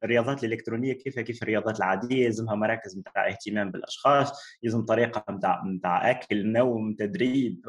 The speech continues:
آه، آه، أشياء من، من، من نوع هذا الكل. نصيحتي للناس هذم لأنه ال-، ال-، في فرص كبيرة برشا، خصوصًا في ال-، في ال-، في العشرية هذه، يعني من ألفين و-، من ألفين وواحد وعشرين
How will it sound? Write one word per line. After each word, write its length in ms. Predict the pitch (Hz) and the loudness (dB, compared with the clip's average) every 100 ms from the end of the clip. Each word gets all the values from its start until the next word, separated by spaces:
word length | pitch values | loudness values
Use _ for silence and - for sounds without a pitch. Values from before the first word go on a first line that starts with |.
| - | -6
آه، 20 | |
آه، 480 | 107 - - 95 - | -4 -2 -2 -2 -2
أشياء 320 | 107 - 127 | -4 0 0
من، 260 | 113 110 104 | 0 -2 -2
من، 200 | 110 90 | -4 -2
من 80 | 104 | -2
نوع 240 | 113 110 - | 0 0 -4
هذا 160 | 101 | -10
الكل. 240 | 98 - - - - - 120 | -10 -12 -14 -16 -20 -6 -2
نصيحتي 440 | - 208 190 156 | 2 0 0 2
للناس 400 | 135 135 156 151 | 2 2 2 0
هذم 280 | 160 160 139 | 0 0 -2
لأنه 420 | 131 - 143 127 | -2 -4 -4 -4
ال-، 640 | 117 113 110 - 110 110 | -4 -4 -4 -2 -2 0
ال-، 440 | 110 85 104 107 104 _ _ _ _ _ _ _ - - - | -2 -2 -2 -4 -8 _ _ _ _ _ _ _ -20 -20 -2
في 220 | 180 180 | 2 4
فرص 440 | - 131 147 - - | 2 0 -2 -4 -12
كبيرة 400 | - 127 127 104 | -4 2 2 2
برشا، 340 | 107 - - - - - 95 104 - - _ - | 0 -4 -12 -20 -16 -10 -6 -6 -8 -14 _ -6
خصوصًا 400 | 120 165 147 127 | -4 -2 -2 -2
في 140 | 131 | -2
ال-، 500 | 120 117 107 104 - - - _ - | 0 2 4 2 0 -12 -20 _ -8
في 120 | 131 | -2
ال-، 460 | 113 113 107 104 | 0 2 2 0
في 100 | - | -2
العشرية 520 | 113 104 110 139 127 104 | -4 -2 0 0 0 0
هذه، 340 | 110 95 78 | 0 -2 -4
يعني 220 | 104 101 92 | -4 -4 -2
من 120 | 104 | -4
ألفين 500 | 101 127 117 110 107 | -4 -2 -2 -2 -4
و-، 400 | 95 87 92 - | -4 -4 -6 -4
من 140 | 104 | -2
ألفين 240 | 101 120 110 | -2 -2 -4
وواحد 300 | 104 - 104 | -4 -4 -2
وعشرين 500 | 98 98 117 120 | 0 -2 -4 -4